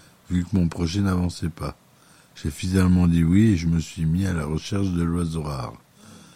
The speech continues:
Une tâche difficile en vérité. Il fallait d'abord entrer le storyboard et tous les plans d'effets spéciaux sur ordinateur,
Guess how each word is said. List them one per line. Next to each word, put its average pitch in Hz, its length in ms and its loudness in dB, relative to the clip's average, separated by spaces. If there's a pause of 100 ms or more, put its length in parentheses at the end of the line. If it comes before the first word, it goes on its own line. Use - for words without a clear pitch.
(280)
Une 80 160 -2
tâche 92 260 2
difficile 92 600 0
en 92 80 2
vérité. 76 600 0 (600)
Il 78 100 -4
fallait 87 280 0
d'abord 90 420 2
entrer 87 460 -2
le 78 180 0
storyboard 82 680 0
et 76 80 0
tous 87 160 -2
les 85 120 2
plans 92 220 -2
d'effets 80 300 -2
spéciaux 82 520 -4
sur 98 280 -6
ordinateur, 87 840 -4